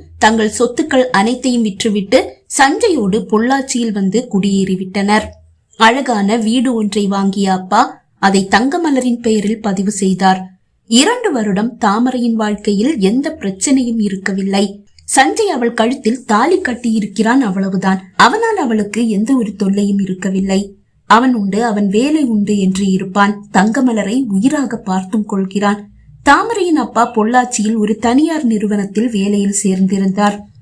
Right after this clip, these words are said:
அன்று மதியம் அப்பாவிடமிருந்து தாமரைக்கு அழைப்பு வந்தது.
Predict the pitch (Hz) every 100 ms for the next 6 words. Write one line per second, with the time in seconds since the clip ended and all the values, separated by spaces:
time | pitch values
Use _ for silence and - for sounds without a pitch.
0 | _ 247 311 320 311 453 392 269 - 330
1 | 285 247 214 202 208 202 208 208 208 202
2 | 202 190 190 196 190 190 190